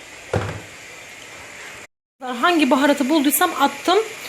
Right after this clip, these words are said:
Çünkü böyle <clears throat> bu meyhane pilavı tarzında pilavlarda bin bir çeşit baharat kullanılıyor yani. Çok lezzetli oluyor. Hatta şey varsa, bu hani pazarlarda falan satılıyor ya karışık baharatlar. İçinde hepsi var.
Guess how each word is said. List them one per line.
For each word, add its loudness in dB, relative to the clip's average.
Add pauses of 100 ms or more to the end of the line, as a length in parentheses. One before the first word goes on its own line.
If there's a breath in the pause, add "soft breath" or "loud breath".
(320 loud breath)
Çünkü 2
böyle 6
<clears throat> -6
bu 8
meyhane 8
pilavı 4
tarzında 4
pilavlarda 4 (100)
bin 6
bir 4
çeşit 0
baharat 4
kullanılıyor 6
yani. 2
Çok 0
lezzetli 2
oluyor. 0 (680 loud breath)
Hatta 6
şey 2
varsa, 4
bu 2
hani 4
pazarlarda 6
falan 6
satılıyor 4
ya 4
karışık 2
baharatlar. 2
İçinde 4
hepsi 4
var. 2